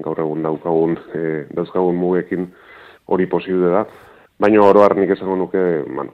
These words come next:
lasai, lasai joan dela, ba, bueno, eh,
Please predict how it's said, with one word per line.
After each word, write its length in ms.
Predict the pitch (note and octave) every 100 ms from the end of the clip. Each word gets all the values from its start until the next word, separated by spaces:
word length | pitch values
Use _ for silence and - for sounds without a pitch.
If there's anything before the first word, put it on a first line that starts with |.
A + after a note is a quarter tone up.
| -
lasai, 480 | D#2+ D#2+ E2 E2 D#2+
lasai 300 | F#2 F2+ F#2
joan 260 | - F#2 F2+
dela, 260 | F2 F#2 F#2+ D#2 C#2+ B1 _ -
ba, 160 | C#2+ B1 - - G1+ G1+ - _ _
bueno, 140 | - - _ _ _ _
eh, 140 | A1